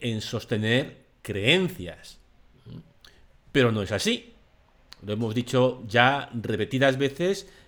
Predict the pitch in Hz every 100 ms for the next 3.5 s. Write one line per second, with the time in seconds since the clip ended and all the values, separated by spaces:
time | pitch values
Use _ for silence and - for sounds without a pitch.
0 | _ 120 117 107 117 113 104 127 117 110
1 | 98 - - _ _ - 104 92 107 175
2 | 190 160 233 - - - _ - - -
3 | - - 175 170 -